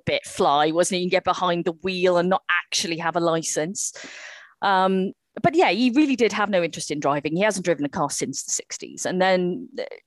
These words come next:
the brother slightly older than me, he really wanted to drive, but never kind of got round to it. So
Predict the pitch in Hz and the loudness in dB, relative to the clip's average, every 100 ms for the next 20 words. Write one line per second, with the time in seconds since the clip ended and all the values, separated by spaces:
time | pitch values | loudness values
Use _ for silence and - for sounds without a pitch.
0 | _ _ - - 226 214 - 247 202 190 | _ _ -10 0 2 2 0 0 2 2
1 | 190 175 170 165 160 240 226 208 180 170 | 2 0 -2 -2 -2 -2 -2 -2 -2 -2
2 | 170 165 165 170 - - 185 185 - 170 | -4 -2 0 0 -2 -4 -2 -2 -4 -4
3 | 156 - - - 160 165 - - - - | -4 -6 -8 -6 -6 -6 -8 -10 -6 -2
4 | 190 | 0